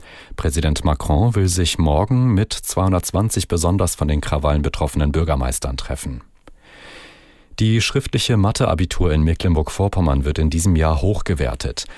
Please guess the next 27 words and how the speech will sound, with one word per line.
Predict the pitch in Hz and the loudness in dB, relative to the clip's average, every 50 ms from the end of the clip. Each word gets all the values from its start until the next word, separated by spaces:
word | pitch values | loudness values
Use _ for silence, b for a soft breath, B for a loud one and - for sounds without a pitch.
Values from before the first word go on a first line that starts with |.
| B B B B | B B B B
Alle | - - 95 113 113 | -4 0 0 2 2
betroffenen | 101 107 101 - - 104 104 - 110 95 92 90 | 2 0 0 0 0 0 2 2 2 2 2 2
Schülerinnen | - - - 117 117 110 95 95 92 90 87 | 0 0 0 0 0 2 2 2 2 2 2
und | - 80 76 - | 2 0 0 0
Schüler | - 113 107 98 | 0 0 0 0
bekommen | 85 - 76 - - 80 82 80 78 | 0 0 -2 0 0 2 2 2 2
einen | - 67 80 90 98 92 82 | 2 0 2 2 2 4 4
Notenpunkt | 80 80 - - 85 78 76 - 76 80 80 78 - - | 2 2 0 0 0 0 0 2 0 0 0 -2 -2 0
mehr. | 82 85 87 78 64 57 - B B B B - | 0 2 2 2 0 -2 -6 B B B B -8
Das | - 73 - - | -6 -4 -4 -4
hat | 69 67 - - | -4 -6 -6 -4
Bildungsministerin | - 78 76 71 73 71 - - 78 78 76 - - 76 71 76 78 | -4 -2 -2 -2 -2 -4 -4 -2 -2 -2 -2 -2 -2 0 0 0 2
Oldenburg | - 71 82 87 - 90 78 76 71 69 - | 2 2 0 2 2 0 0 0 0 0 -2
in | 73 71 | -2 -2
Schwerin | - - - 78 71 87 87 95 | -2 -2 -2 -2 0 2 2 2
mitgeteilt. | 90 73 - - - - - - 67 55 50 - - - - | 2 0 -2 -4 -6 -6 -4 -4 -4 -4 -4 -8 -8 -6 -4
Begründung: | 87 80 82 82 98 110 117 143 151 165 160 B B B B B B B - | -4 -2 0 2 2 2 2 2 2 2 0 B B B B B B B -2
Die | - 117 | -2 0
Bearbeitungszeit | - 107 101 113 131 - 135 - 113 107 101 92 - - - - - 98 92 92 - - - - | 0 2 0 0 0 0 0 2 2 2 2 0 -2 -4 -4 -2 0 0 2 0 0 -2 -2 0
der | 92 87 87 69 | 0 0 0 0
Aufgaben | 76 92 95 - - - 92 85 85 90 87 85 | 0 -2 -2 -2 -2 0 0 0 2 2 2 2
sei | 80 71 71 76 73 80 87 | 2 2 2 2 2 2 0
von | - - 82 71 | 0 -2 -2 -2
Experten | 80 78 - - - - 87 92 110 - - 120 104 | -2 -4 -4 -4 -2 0 0 0 0 0 0 0 2
im | 92 87 82 78 | 2 2 4 4
Nachhinein | 80 - 120 123 - - 123 117 110 107 107 107 110 | 4 2 2 0 0 0 0 2 2 2 2 2 0
als | - 90 90 95 - - - - | 0 0 0 0 -2 -4 -8 -8